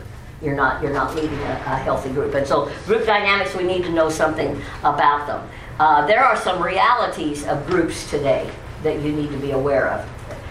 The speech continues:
I think because of your experience and what you said so far, I think you probably already know what some of these are. I'm just gonna refresh your memory.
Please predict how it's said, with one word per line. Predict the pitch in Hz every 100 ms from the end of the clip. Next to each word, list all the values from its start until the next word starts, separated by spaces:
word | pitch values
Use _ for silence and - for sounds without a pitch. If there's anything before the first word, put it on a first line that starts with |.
| - -
I | 160 226
think | 220 185
because | 165 175 170
of | 143
your | 147 143
experience | 143 - 190 202 208
and | 147
what | 151 160
you | 151
said | 147 160 156
so | -
far, | 147 156 156
I | 160
think | - -
you | 160
probably | 156 139 135 139
already | 139 151 135
know | 131 143 151 - - -
what | 147
some | 139 156
of | 151
these | 135
are. | 147
I'm | 165
just | -
gonna | 156 147
refresh | 143 160 160 -
your | 147
memory. | 156 175 180 190